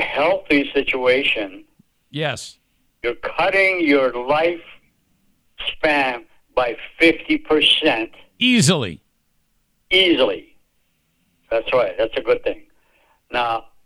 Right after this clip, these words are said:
Speaker 1: I'm, I'm t-, uh, of course, I don't know if you're gonna tell them. You don't have the experience of being overweight, so you can't say, uh, "I've been there" and all that. But I myself have been not overweight, but I was,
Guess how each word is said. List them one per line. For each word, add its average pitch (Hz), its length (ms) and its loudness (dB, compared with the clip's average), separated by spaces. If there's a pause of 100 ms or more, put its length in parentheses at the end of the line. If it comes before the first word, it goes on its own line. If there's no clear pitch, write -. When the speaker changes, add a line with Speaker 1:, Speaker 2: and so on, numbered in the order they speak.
(420)
Speaker 1:
I'm, 113 340 -4
I'm 107 180 -8
t-, - 100 -14
uh, 113 300 -2
of - 680 -20
course, 170 200 2
I 170 140 2
don't 175 160 2
know 170 440 4
if 143 300 0
you're 185 160 2
gonna 151 300 0
tell 135 180 2 (140)
them. 123 160 -6 (100)
You 135 120 -2
don't 147 180 0
have 143 160 0
the 139 80 2
experience 151 520 0
of 123 160 2
being 123 240 -4 (280)
overweight, 117 640 2
so 127 80 4
you 117 160 0
can't 135 400 0
say, 123 280 4 (540)
uh, 113 160 -2
"I've 127 220 -4
been 135 260 2
there" 123 280 4
and 117 100 -2
all 113 220 0
that. 110 360 -2
But 104 280 -2 (1080)
I 165 640 0 (100)
myself 175 760 -2
have 120 280 0
been 110 420 -4 (280)
not 247 220 -2
overweight, 123 720 2
but 113 160 2
I 117 80 2
was, 113 260 0